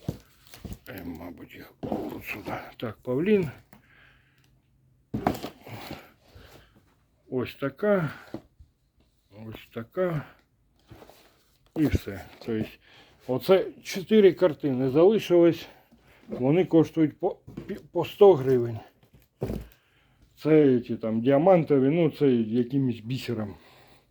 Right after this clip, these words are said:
Так, що у нас? Є карти пам'яті.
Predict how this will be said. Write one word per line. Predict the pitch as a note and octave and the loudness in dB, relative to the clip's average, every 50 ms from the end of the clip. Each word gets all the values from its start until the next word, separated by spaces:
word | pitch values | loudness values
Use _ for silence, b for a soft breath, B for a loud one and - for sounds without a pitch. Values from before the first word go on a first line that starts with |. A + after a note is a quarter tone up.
| _ _ b b b b b b b b b b b b b b b b b b b b b b b _ _ _ _ _ | _ _ b b b b b b b b b b b b b b b b b b b b b b b _ _ _ _ _
Так, | - E3 C3 B2 - | 2 2 2 2 0
що | - - G3+ F#3+ | 4 8 8 8
у | D#3+ D#3 | 8 6
нас? | D3 C#3+ C3+ C3 - - A2+ G#2+ G#2+ G2+ - B B B B B B B B B B B B | 2 0 -2 -4 -6 -10 -10 -10 -10 -10 -12 B B B B B B B B B B B B
Є | C3 D#3+ F3+ E3+ | -4 0 2 2
карти | C3+ - D#3 D#3 C#3+ C3+ - F#3+ | 2 2 2 2 2 2 -2 -4
пам'яті. | F#3+ - B3 A#3+ A3+ G#3+ G3 F#3+ - F3 F3+ - | 0 2 2 4 4 2 2 0 -2 -4 -6 -6